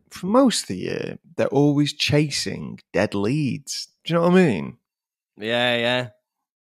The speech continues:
Speaker 1: Coming up with wild theories when the real answer is right in front of them.
Speaker 2: And they only ever chase one lead as well. Like, a proper
Speaker 1: Yeah.
Speaker 2: detective has, like, loads of different avenues of inquiry.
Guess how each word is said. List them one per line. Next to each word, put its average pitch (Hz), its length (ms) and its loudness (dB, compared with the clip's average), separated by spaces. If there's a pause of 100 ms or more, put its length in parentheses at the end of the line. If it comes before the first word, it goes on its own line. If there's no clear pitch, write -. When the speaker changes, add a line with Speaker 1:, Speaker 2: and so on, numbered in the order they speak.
(460)
Speaker 1:
Coming 165 200 -4
up 156 60 -8
with 165 140 -2
wild 175 360 2
theories 123 680 -4 (120)
when 123 220 -10
the 120 80 -6
real 160 300 0
answer - 640 -6
is - 260 -8
right 107 240 2
in 107 100 -4
front 123 300 -10
of - 80 -14
them. 78 220 -8 (1400)
Speaker 2:
And 220 100 -12
they 285 80 -4
only 311 180 -2
ever 262 120 -2
chase 196 360 -4
one 214 360 -2
lead 160 280 -4
as 98 160 -14
well. 127 400 -6 (400)
Like, 156 200 -10
a 175 40 -12
proper 269 340 -6
Speaker 1:
Yeah. 190 40 -16
Speaker 2:
detective 123 880 0
has, 135 300 -4
like, 120 400 -4
loads 156 440 -8
of 143 60 -16
different 151 360 -14
avenues 151 580 -8
of 123 80 -12
inquiry. 143 960 -2